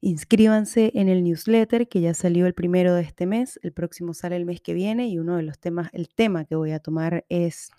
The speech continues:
que voy a tratar es el trabajo, ¿no? Cómo, cómo se están dando las jornadas laborales, qué está pasando con una cosa que se llama la gran renuncia en Estados Unidos, qué está pasando con una protesta en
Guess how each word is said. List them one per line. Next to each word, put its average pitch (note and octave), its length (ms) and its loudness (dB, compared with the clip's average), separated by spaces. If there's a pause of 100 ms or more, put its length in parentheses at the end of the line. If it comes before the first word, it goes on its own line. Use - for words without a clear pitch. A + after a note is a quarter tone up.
(280)
que F3+ 80 0
voy F3 80 4
a E3+ 40 0
tratar F3 280 -2
es E3+ 160 -8
el F#3 120 -2
trabajo, D#3+ 600 -4 (140)
¿no? F#3+ 200 -2 (400)
Cómo, G3+ 560 2
cómo F#3+ 300 0
se G#3 100 -6
están F3+ 220 -2
dando F3+ 260 0
las F#3 140 -2
jornadas E3+ 400 -4
laborales, F3 840 -2 (560)
qué A3 60 0
está G3+ 240 -4
pasando G3+ 400 -2
con F#3+ 140 -2
una F3+ 140 -4
cosa F#3+ 220 -6
que F3+ 60 -10
se E3+ 160 -8
llama E3+ 180 -2
la F#3 140 0
gran E3+ 200 -2
renuncia F#3 460 -2
en F#3 80 -2
Estados E3 380 -6
Unidos, F#3+ 360 2
qué - 100 -14
está F#3+ 140 -6
pasando F#3+ 320 -4
con F3+ 140 -6
una F3 140 -4
protesta F#3 680 -2 (460)
en F#3 460 -2